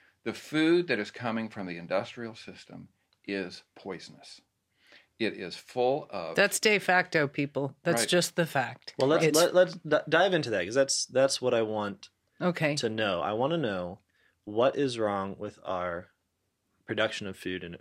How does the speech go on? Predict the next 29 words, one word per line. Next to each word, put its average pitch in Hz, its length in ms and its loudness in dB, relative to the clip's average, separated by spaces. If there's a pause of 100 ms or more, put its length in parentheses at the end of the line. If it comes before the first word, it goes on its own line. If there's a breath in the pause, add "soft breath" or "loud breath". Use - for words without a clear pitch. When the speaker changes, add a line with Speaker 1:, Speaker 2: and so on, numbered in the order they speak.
Speaker 3:
I 123 140 -4
think 180 200 -2
people 175 180 2
have 139 160 0
a 117 40 2
general 107 540 -4
sense - 380 -8
of - 80 -18
this, - 100 -14
Speaker 1:
Right. 87 140 -6
Speaker 3:
right? 101 220 -2
Like, 104 180 -4
it - 240 -6
is 117 240 -2 (100)
odd, 104 360 -2 (380)
Speaker 1:
Yes. - 200 -8
Speaker 3:
certainly, 95 500 -4 (340)
that - 280 -4 (400)
for - 80 -16
the 90 60 -12
first 123 280 0
time 87 240 -2
in 85 80 -12
thousands 104 400 -2
and 110 120 -12
thousands 95 340 -4
of 92 80 -12
Speaker 1:
Yeah. 80 80 -12
Speaker 3:
years, - 260 -14